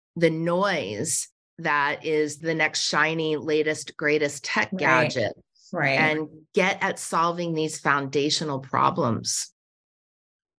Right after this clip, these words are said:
Speaker 2: All right, Carol, what are the top three uterine conditions that women need to learn more about?
Speaker 1: Uh, abnormal uterine bleeding,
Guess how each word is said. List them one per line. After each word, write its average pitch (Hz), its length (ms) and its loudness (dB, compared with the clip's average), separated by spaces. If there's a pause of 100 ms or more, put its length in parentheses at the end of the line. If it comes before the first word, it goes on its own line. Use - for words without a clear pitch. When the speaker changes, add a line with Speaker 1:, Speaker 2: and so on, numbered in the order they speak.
(140)
Speaker 2:
All 208 120 0
right, 214 240 2
Carol, 190 300 0
what 214 200 0
are 214 180 0
the 202 140 -2
top 208 640 -2
three 196 460 0
uterine 190 520 0
conditions 170 800 0
that 160 200 0
women 262 680 0 (100)
need 185 300 2
to 196 160 2
learn 165 360 2
more 156 280 2
about? - 460 0 (580)
Speaker 1:
Uh, 196 220 0 (200)
abnormal 233 520 2
uterine 196 440 0
bleeding, 170 520 0